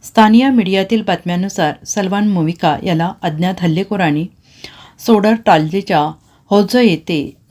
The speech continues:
गोळ्या घालून ठार केलं आहे. गोळीबाराची घटना घडल्यानंतर स्वीडिश अधिकारी घटनास्थळावर पोहोचले आहेत. या हत्येचा व्हिडिओ सीसीटीव्हीमध्ये कैद झाल्याचं म्हटलं जात आहे, कारण गोळीबाराच्या घटनेच्या आधी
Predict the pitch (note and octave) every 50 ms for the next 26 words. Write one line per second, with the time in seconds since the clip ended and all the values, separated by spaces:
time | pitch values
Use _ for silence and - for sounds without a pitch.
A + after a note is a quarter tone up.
0 | - F3 F3 F#3 G3 F#3+ F3+ E3+ E3 F3+ F#3 - E3 F3+ E3+ D3+ D3+ E3+ D3+ D3+
1 | D3+ D3 C#3+ D3+ D#3+ F3 - _ _ - F3 F3 E3+ G3+ G3+ G#3+ G#3 G#3+ G#3+ A3
2 | B3 A#3 A#3 A3 A3 A3 A3 A3 A3 G#3+ F#3 E3 F3+ F#3 F#3+ F#3+ F3+ G#3+ G#3+ G#3+
3 | A3 G3 E3 E3+ E3+ - - - D3+ E3 - F3+ E3+ F#3+ G3+ F#3+ E3+ - E3 E3
4 | E3 D#3+ - F3 E3 D#3+ E3+ F#3 F3+ - - E3 D3+ C#3 - D3+ D3+ D3+ D3 D3+
5 | E3+ F3 _ _ _ - - - - - - _ - A#3 A#3 G#3+ A#3 A3+ - -
6 | G#3+ G#3+ G#3+ - A3+ A3+ A3+ F#3 G#3 G#3 F3+ F#3 F#3+ G3 F#3 - G#3+ F#3 - F#3+
7 | - G3 F#3+ G3 G3 G3 F3+ A3+ A3 - F#3 E3+ E3 E3 E3+ E3+ E3+ D#3+ E3 A3+
8 | G#3+ G3+ E3+ - D3+ D3 C#3+ D3+ C#3+ C3+ - C#3+ C#3 D#3 - - E3+ D#3 E3 E3+
9 | F3 E3 D#3+ D#3+ E3 F3 E3+ F3 F3 E3+ G3+ F#3 F3 D#3+ D3+ D#3 D#3+ D#3+ D#3+ G3
10 | F#3 E3 D3 E3+